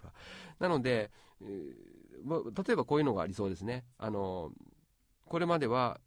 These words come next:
その、なんて言うんでしょう。先輩の先生、もしくは、えー、文部科学省がこういう方針を出してる、もしくは教育委員会としてこういう方針を出してる、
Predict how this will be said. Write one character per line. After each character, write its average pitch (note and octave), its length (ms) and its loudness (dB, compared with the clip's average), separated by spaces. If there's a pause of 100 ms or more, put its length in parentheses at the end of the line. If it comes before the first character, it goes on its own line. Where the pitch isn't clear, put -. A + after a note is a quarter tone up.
(120)
そ - 140 -8
の、 F2+ 300 -4
な G2 120 -4
ん G2 40 -4
て G2 140 -8
言 F2+ 40 -4
う - 20 -6
ん - 40 -6
で - 40 -14
し - 60 -10
ょ D2 140 -10 (1120)
う。 - 20 -20
先 C3+ 200 0
輩 B2+ 160 2
の B2+ 80 0
先 B2 240 0
生、 G#2 340 -2 (460)
も A#2+ 140 0
し - 100 -8
く - 100 -8
は、 G2+ 320 -2
え E2+ 320 -8
ー、 - 20 -12
文 G2+ 160 -2
部 G#2+ 120 -4
科 B2 100 -4
学 A2+ 140 -2
省 F2 180 -4
が D#2 80 -8
こ F#2 120 -8
う F#2 40 -2
い F#2+ 40 -2
う F#2+ 40 -6
方 F#2+ 140 -6
針 F#2 100 -6
を F#2 60 -2
出 F2+ 120 -6
し - 40 -12
て F2 100 -10
る、 C2 140 -10
も G#2+ 80 -6
し - 80 -14
く - 20 -18
は G2+ 60 -4
教 A#2 140 -6
育 A2 100 -2
委 - 20 0
員 A#2 60 -2
会 A2 100 -2
と F#2+ 60 -6
し F2 40 -10
て F2+ 60 -10
こ - 80 -10
う G2 60 -4
い - 20 -2
う F2+ 100 -8
方 G2 140 -10
針 F#2+ 160 -6
を F#2 60 -6
出 F2+ 40 -8
し F2+ 60 -14
て F#2+ 80 -8
る、 E2+ 140 -10